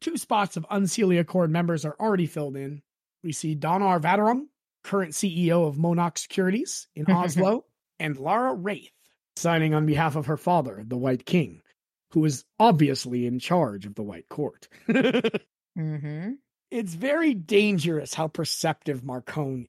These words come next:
Speaker 1: is.
Speaker 2: Oh, very much so, but you would expect no less.
Speaker 1: I, like, lines like that, I feel like, are far more dangerous than a lot of the overt things he does, just 'cause he's very, he picks up on things more quickly than is useful for a villain.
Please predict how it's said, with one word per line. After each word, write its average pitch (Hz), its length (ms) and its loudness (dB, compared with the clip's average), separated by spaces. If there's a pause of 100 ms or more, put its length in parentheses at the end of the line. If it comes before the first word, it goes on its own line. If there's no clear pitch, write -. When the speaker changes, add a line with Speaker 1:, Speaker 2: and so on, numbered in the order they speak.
Speaker 1:
is. 107 380 -10
Speaker 2:
Oh, 294 240 2
very 294 300 2
much 247 240 -2
so, 185 240 0
but 220 240 -2
you 233 100 0
would 226 100 4
expect 262 440 -2
no 196 160 0
less. 175 580 0 (560)
Speaker 1:
I, 190 160 -6
like, 190 200 -2
lines 226 380 0
like 247 240 0
that, 202 220 4
I 165 100 0
feel 175 180 -2
like, 170 180 -2
are 151 80 -4
far 202 300 2
more 170 220 -2
dangerous 156 500 -2
than 156 120 -2
a 151 80 0
lot 160 220 4
of 160 100 0
the 143 300 0 (140)
overt 160 500 2 (380)
things 151 320 -6
he 151 160 -4
does, 139 680 -6 (360)
just 165 160 -4
'cause 151 140 0
he's 143 200 -2
very, 190 580 4
he 185 280 0 (100)
picks 254 240 2
up 196 160 2
on 160 200 2
things 139 360 -6
more 151 180 -2
quickly 156 440 -2
than 135 360 -2 (320)
is 147 220 0
useful 151 500 2
for 147 200 -2
a 131 40 -2
villain. 131 380 -8